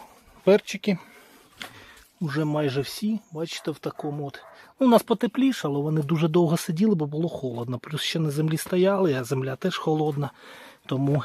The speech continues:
дуже надзвичайно довго вони сходили. Але отакі вже гарнющі перчики. В будинку, звісно, більші, але і ці нас доженуть, якщо буде таке тепло, вони дуже-дуже швидко будуть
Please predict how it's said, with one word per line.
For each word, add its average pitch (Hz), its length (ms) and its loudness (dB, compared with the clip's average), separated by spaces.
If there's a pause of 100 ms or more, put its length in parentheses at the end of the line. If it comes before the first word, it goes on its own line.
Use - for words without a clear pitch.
(140)
дуже 143 480 2
надзвичайно 139 680 2
довго 165 300 2
вони 139 180 -2
сходили. 120 520 -8
Але 180 240 2 (920)
отакі 151 460 -2
вже 131 220 -2 (760)
гарнющі 170 880 4
перчики. - 540 -4 (720)
В 147 100 0
будинку, 196 480 6
звісно, 185 400 2
більші, 233 460 4
але 156 280 0 (760)
і 180 100 6
ці 214 180 4
нас 185 220 8
доженуть, 185 420 6
якщо - 220 -2
буде 151 180 4
таке 156 280 0
тепло, 196 360 2
вони 160 200 6
дуже-дуже 160 580 4
швидко 160 420 -4
будуть 156 340 -2